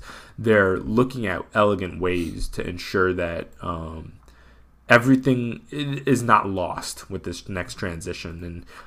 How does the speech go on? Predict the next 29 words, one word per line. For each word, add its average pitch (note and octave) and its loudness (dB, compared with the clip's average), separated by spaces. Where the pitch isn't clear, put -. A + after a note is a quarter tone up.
I G#2 0
guess F#2+ 0
the G#2+ -2
biggest G2 0
question F#2+ -6
is, F2 -8
you F#2 -6
know, E2 -8
like, D#2+ -10
what, - -4
what C3+ 6
form A#2+ 2
does G#2 -2
their G#2 2
next G2 -4
piece A2 -4
of F2 0
hardware F#2 -2
take? - -2
What A2+ 6
is A2 2
the G#2 -2
gimmick? F2+ -2
You F#2 -6
know, E2+ -8
what F#2+ 0
is, F#2+ 0
what A2 6
is, A2 2